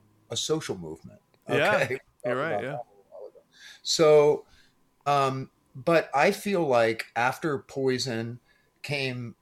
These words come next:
Speaker 1: a lot of, and I'm not trying to say, like, okay, we're, you know, the quintessential eighties band and everybody else copied us. I'm not trying to say that, but there was a lot of bands that came along where people said, "Well, you should wear this and you should wear that and you should,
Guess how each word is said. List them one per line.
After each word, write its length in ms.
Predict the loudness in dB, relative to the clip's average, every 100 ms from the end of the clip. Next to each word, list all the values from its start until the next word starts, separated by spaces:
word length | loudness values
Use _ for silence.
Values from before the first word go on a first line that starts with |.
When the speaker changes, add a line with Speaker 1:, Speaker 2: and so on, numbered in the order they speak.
| -12
Speaker 1:
a 60 | -12
lot 580 | -10 -4 -2 0 -2 -2
of, 300 | -4 -4 -4 -8
and 100 | -6
I'm 80 | -2
not 220 | 0 -2
trying 200 | -4 -4
to 40 | -4
say, 220 | -6 -4
like, 240 | -4 -6
okay, 340 | -8 -6 -4 -4
we're, 380 | -6 -8 -8 -12 -16
you 160 | -14 -12
know, 320 | -12 -14 -16 -16
the 80 |
quintessential 1040 | -14 -6 -6 -4 -6 -6 -6 -6 -6 -6 -6
eighties 320 | -6 -6 -8 -8
band 300 | -8 -8 -6
and 80 | -6
everybody 340 | -4 -4 -2
else 180 | -2 -4
copied 360 | -6 -6 -6 -14
us. 100 | -12
I'm 120 | -8
not 260 | -6 -6 -8 _ -20 -20 -14
trying 220 | -6 -6
to 60 | -4
say 220 | -6 -6
that, 160 | -8 -6 2
but 300 | 2 2 -8 -20 _
there 160 | -2 0
was 260 | 2 0 0
a 60 |
lot 720 | -4 -4 -2 0 0 -2 -4 -10 -6
of 360 | -2 -2 -4 -10 _ -20 _ -6
bands 340 | -6 -6 -8
that 140 | -10
came 240 | -10 -8 -6
along 400 | -4 -4 -6 -8
where 100 | -10
people 320 | -10 -10 -8
said, 320 | -6 -4 -6
"Well, 200 | -2 -2
you 100 | -2
should 220 | -4 -6 -2
wear 200 | 0 0
this 280 | 0 -2
and 100 | -6
you 60 | -10
should 180 | -10 -6
wear 180 | -4 -2
that 260 | -2 -4
and 60 | -6
you 100 | -12
should, 300 | -12 -14